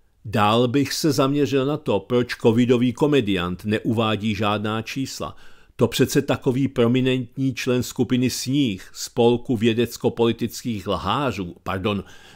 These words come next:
vysoce erudovaných bojovníků s tamtou pandemií, musí sypat z rukávu. Kdo nemá čísla, ten je člověk s názorem.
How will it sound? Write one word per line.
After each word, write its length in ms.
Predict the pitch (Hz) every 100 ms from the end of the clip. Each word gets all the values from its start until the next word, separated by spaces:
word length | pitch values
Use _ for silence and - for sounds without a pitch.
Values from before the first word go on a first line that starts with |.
| -
vysoce 580 | 101 107 120 107 - 110
erudovaných 720 | 123 110 104 104 104 107 92
bojovníků 880 | 101 104 101 107 107 - 110 110 110
s 160 | -
tamtou 580 | - 98 101 98 101 104 -
pandemií, 720 | 113 131 135 117 90 87 87 82
musí 400 | 104 110 117 107
sypat 360 | 123 113 120
z 40 | 139
rukávu. 540 | 139 107 95 - - _ - - -
Kdo 280 | 117 120 110
nemá 360 | 107 101 90
čísla, 720 | - - 98 - 110 120 131 _ _ _
ten 240 | - 104 104
je 120 | 95
člověk 440 | - 107 104 117
s 60 | -
názorem. 600 | 135 98 76 - -